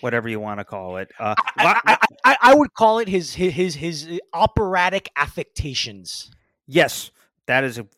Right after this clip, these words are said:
Speaker 1: very good way to put it. Uh, Lilac Wine, he actually kinda plays it straight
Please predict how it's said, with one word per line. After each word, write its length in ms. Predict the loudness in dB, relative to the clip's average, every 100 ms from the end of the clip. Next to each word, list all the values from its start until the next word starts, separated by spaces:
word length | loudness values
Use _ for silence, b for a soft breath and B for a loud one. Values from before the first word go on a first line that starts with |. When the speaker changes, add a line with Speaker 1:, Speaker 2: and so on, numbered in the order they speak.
| 0
Speaker 1:
very 200 | 2 2
good 140 | -2
way 160 | -2 -2
to 80 |
put 240 | -2 -6 -6
it. 160 | -6 _ b b b
Uh, 280 | 0 0 0
Lilac 520 | -4 -2 0 -2 -6 -4
Wine, 520 | 0 0 -2 -6 -12 _ _ _ _ _
he 200 | -4 0
actually 480 | 2 0 -4 -10 -8
kinda 360 | -6 -4 -4 -6
plays 260 | -6 -6 -6
it 120 | -14
straight 380 | -8 -6 -6